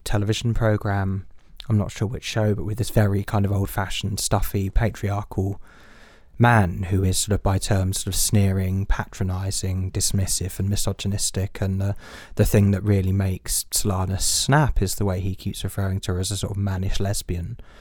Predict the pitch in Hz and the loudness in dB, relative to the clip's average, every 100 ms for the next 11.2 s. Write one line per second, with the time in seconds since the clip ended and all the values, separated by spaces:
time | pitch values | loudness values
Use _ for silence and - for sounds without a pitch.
0 | - - - 104 - 98 - 98 95 98 | -20 -20 -8 -4 -2 -2 -2 0 0 0
1 | - 98 95 92 92 95 98 95 87 95 | 0 0 2 0 -2 -2 0 0 -2 -8
2 | - - - 110 104 104 110 104 101 101 | -12 -16 -4 4 6 8 8 6 6 4
3 | 101 101 - - - - - - - - | 4 2 -2 -18 -20 -20 -20 -20 -8 2
4 | 104 98 101 - - - 90 90 - - | 4 4 2 -4 -4 -2 -2 -4 -10 -4
5 | - 104 92 92 92 - 92 - 92 92 | 0 2 2 0 0 0 -2 -2 -2 0
6 | 98 101 95 87 - 92 - 98 90 95 | 4 4 4 0 -2 -2 2 0 0 -2
7 | - 98 95 90 - 107 113 113 90 85 | -2 0 0 0 0 4 6 6 2 -4
8 | 87 - 95 95 95 - 92 90 90 - | -6 -2 0 0 -2 -2 -2 0 -2 -6
9 | - - - 104 92 85 95 - 92 92 | -16 -6 2 2 2 -2 0 0 0 0
10 | 92 - - _ _ - - 117 95 85 | -2 -6 -20 _ _ 0 4 4 4 0
11 | 87 | -4